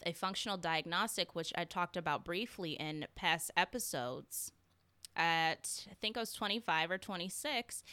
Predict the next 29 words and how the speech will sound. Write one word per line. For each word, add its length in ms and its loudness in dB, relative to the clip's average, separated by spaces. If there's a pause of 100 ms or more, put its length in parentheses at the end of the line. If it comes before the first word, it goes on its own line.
(160)
he 140 -4
looked 220 0
at 100 2
my 160 2
chart. 400 4
He 160 -2
said, 480 2
"With 140 2
all 160 6
these 200 0
genetic 400 0
mutations, 680 -2
you 100 -6
can 200 -2
literally 360 2
go 220 0
from 220 -4
zero 340 0
to 160 -4
one 220 -4
hundred." 420 0 (480)
So 160 0
some 240 0
people 260 -2
think, 300 0 (140)
"Oh, 100 6
I'm 140 4
just 200 -4
angry." 540 2